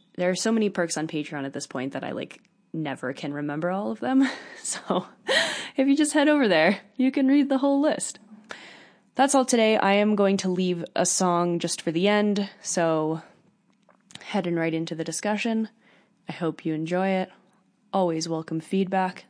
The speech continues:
thoughts, questions, concerns. Send me an email, anya kotz at gmail dot com, and I'll catch you on the other end. Love you guys. Are we on? Are we live? We're live.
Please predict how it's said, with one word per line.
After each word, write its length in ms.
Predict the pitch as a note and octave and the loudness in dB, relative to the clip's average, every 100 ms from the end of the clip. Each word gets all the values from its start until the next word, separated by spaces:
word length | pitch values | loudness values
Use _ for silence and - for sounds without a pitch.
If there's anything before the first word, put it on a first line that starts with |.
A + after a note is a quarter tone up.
| _ | _
thoughts, 480 | - F3+ E3+ - - _ _ | -4 -2 -2 -6 -6 _ _
questions, 880 | - G#3 F#3+ - F3+ E3+ E3+ E3+ - _ _ _ _ _ _ _ _ | -6 -2 -2 -2 -2 -2 -2 -4 -4 _ _ _ _ _ _ _ _
concerns. 800 | - F3 - F#3 G#3 G#3+ G#3+ - _ _ _ _ _ | -10 -6 -4 -4 -4 -6 -8 -16 _ _ _ _ _
Send 240 | - F#3 | -8 -4
me 80 | F#3 | -2
an 80 | G#3+ | -2
email, 300 | G#3 - - | -4 -6 -8
anya 260 | E3+ E3+ F3 | -8 -8 -8
kotz 380 | - F3 - - | -8 -8 -10 -10
at 180 | F3+ - | -10 -10
gmail 320 | - E3+ F3+ | -10 -10 -8
dot 180 | F3+ G3 | -10 -8
com, 260 | A#3+ A#3 F3+ - - - - _ _ | -8 -8 -10 -16 -20 -20 -20 _ _
and 180 | F#3 F3 | -6 -4
I'll 120 | F3 | -6
catch 240 | F3+ F#3+ - | -8 -12 -8
you 40 | |
on 60 | G3 | -8
the 120 | G3+ | -6
other 180 | G#3+ A#3 | -4 -2
end. 240 | C#4 F3+ - - | 0 -2 -8 -14
Love 120 | A#3 | -8
you 60 | B3 | -6
guys. 280 | G#3 G3+ - _ _ _ _ - _ - - - - - _ _ _ _ _ _ _ _ _ - - - _ _ _ _ _ | -4 -6 -8 _ _ _ _ -20 _ -20 -20 -20 -20 -20 _ _ _ _ _ _ _ _ _ -18 -18 -20 _ _ _ _ _
Are 140 | E3+ | -12
we 120 | D3+ | -10
on? 380 | D3 C#3 E3 F#3+ _ _ | -10 -10 -12 -14 _ _
Are 40 | |
we 60 | D#3+ | -14
live? 380 | D3 C#3+ E3 F#3+ _ _ - | -10 -10 -12 -14 _ _ -20
We're 120 | - | -18
live. 300 | - - | -18 -20